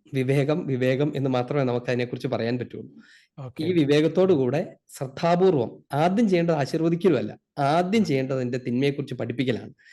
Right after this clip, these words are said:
Speaker 1: നിങ്ങളൊരു തിന്മയുടെ അവസ്ഥയിലാണ്, നിന്നെ രക്ഷപ്പെടാൻ ഞാൻ പ്രാർത്ഥിച്ച് സഹായിക്കാമെന്ന് പറഞ്ഞുകൊണ്ടേ അച്ഛനത് ചെയ്യാവൂ. അതാണ് കൂടുതൽ ശക്തമായി പറയേണ്ടിയിരുന്ന ഒരു കാര്യം. നീ ഒരു തിന്മയുടെ അവസ്ഥയിലാണ്, ആ തിന്മ നിന്നെ നിത്യനാശത്തിലേക്ക് കൊണ്ടുപോകും.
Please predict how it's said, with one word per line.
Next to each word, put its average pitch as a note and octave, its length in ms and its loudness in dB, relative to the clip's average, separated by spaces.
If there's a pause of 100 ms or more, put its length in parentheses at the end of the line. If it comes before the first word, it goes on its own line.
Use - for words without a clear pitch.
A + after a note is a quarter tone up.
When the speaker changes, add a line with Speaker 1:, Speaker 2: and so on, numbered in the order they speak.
(260)
Speaker 1:
നിങ്ങളൊരു F#3+ 280 4
തിന്മയുടെ E3 420 4
അവസ്ഥയിലാണ്, B2+ 680 -2
നിന്നെ D#3 160 2
രക്ഷപ്പെടാൻ D3+ 520 2
ഞാൻ C3 260 -2
പ്രാർത്ഥിച്ച് B2+ 380 -2
സഹായിക്കാമെന്ന് D3 760 0
പറഞ്ഞുകൊണ്ടേ D3+ 560 2
അച്ഛനത് B2 340 -2
ചെയ്യാവൂ. G#2+ 340 -8 (400)
അതാണ് F3 300 2
കൂടുതൽ E3 260 0
ശക്തമായി D3 540 -2
പറയേണ്ടിയിരുന്ന C#3+ 520 0
ഒരു C3 120 0
കാര്യം. A2 300 -6 (440)
നീ F3 140 4
ഒരു F3 60 -4
തിന്മയുടെ D#3+ 460 2
അവസ്ഥയിലാണ്, C#3 560 -2 (340)
ആ C#3+ 80 0
തിന്മ D3+ 280 0
നിന്നെ C#3+ 220 2
നിത്യനാശത്തിലേക്ക് D3 720 -2
കൊണ്ടുപോകും. A#2 540 -2